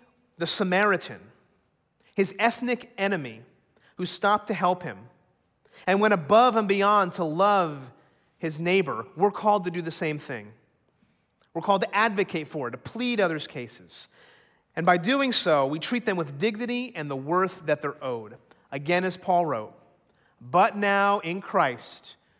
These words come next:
you who were once far off have been brought near by the blood of Christ, thereby killing the hostility."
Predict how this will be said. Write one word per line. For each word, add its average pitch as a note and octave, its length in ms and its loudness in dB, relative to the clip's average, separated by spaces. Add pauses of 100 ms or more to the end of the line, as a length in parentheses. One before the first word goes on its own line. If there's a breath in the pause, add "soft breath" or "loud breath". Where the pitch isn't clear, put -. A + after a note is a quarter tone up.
(120)
you F#3 220 -4
who G3 80 -2
were F#3+ 140 2
once E3+ 280 0
far D3+ 320 0
off F#3+ 360 2
have D#3 100 -6
been C#3+ 140 -8
brought C#3 180 -2
near C#3+ 680 -6 (420 soft breath)
by C3+ 140 0
the C3 80 -4
blood D3 260 0
of D#3 160 -6
Christ, B2+ 500 -4
thereby E3 600 2
killing D#3+ 420 -4
the D3 120 -4
hostility." A2+ 760 -8